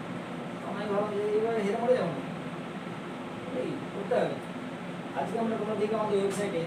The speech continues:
চারটে পাঁচটা স্কুলের নাম আছে, এই স্কুল আমাদের school, আমরা চালাই school।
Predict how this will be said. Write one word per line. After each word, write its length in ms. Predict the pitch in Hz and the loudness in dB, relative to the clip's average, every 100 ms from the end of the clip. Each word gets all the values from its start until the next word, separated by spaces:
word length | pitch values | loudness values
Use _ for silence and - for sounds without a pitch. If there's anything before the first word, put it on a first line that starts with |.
| - - - - | -4 -6 -8 -6
চারটে 220 | 180 185 196 | -4 -4 -2
পাঁচটা 400 | 190 - 180 190 | -4 -2 -2 -2
স্কুলের 360 | 175 - 190 190 | -2 0 2 2
নাম 140 | 165 | 0
আছে, 560 | 131 - - - - 190 | -2 -4 -4 -6 -4 -2
এই 60 | |
স্কুল 300 | 175 208 208 | -2 0 0
আমাদের 280 | 196 208 202 | 2 2 2
school, 280 | 170 - - - - - - - - - - - - | 0 -2 -6 -6 -6 -6 -6 -6 -6 -6 -6 -6 -4
আমরা 180 | - 226 | 2 4
চালাই 200 | 226 190 | 4 4
school। 240 | - - | 2 -2